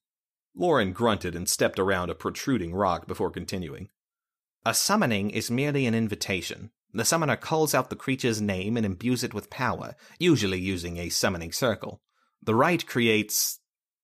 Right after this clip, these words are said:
he paused as though searching for the right word,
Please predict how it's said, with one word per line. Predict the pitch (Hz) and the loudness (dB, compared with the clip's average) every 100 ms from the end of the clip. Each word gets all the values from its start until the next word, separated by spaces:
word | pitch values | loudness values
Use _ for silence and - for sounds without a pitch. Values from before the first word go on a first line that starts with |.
| _ - | _ -6
he | 110 | -6
paused | - 139 87 90 - | -2 0 0 0 -2
as | 92 90 | -2 -2
though | 85 | -4
searching | - 104 95 85 | 0 -2 -2 -6
for | 92 | -6
the | 87 | -4
right | 85 87 | -4 -4
word, | 95 85 85 | -4 -2 -4